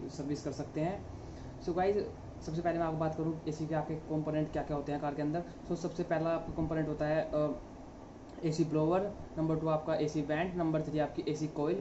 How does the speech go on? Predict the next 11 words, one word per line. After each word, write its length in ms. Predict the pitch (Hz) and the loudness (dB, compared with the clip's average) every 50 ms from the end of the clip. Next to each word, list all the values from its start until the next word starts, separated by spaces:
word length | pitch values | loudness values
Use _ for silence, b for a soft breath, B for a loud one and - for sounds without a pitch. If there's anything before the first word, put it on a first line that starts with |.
| - - | 0 0
और 180 | 170 180 175 170 | 0 0 2 2
number 220 | 151 147 147 156 | 2 2 2 2
four 240 | 156 - 156 156 156 | 0 0 0 0 2
आपका 220 | 143 139 - 180 | 0 0 0 -2
condenser 480 | 151 - 156 151 143 139 139 - 190 - | 0 2 2 2 2 2 0 -2 -2 -2
assembly। 460 | - 131 - 135 131 127 143 180 202 196 B B B B B B B - | -2 -2 0 0 0 2 2 0 -2 -2 B B B B B B B 0
So 60 | 170 | 2
guys, 220 | 185 190 196 190 | 4 4 4 4
ये 220 | - - - 170 165 | 2 2 2 2 2
जो 140 | 151 165 165 | 4 4 4
आपका 460 | 160 156 156 - 165 156 - - | 4 4 4 2 0 0 0 -4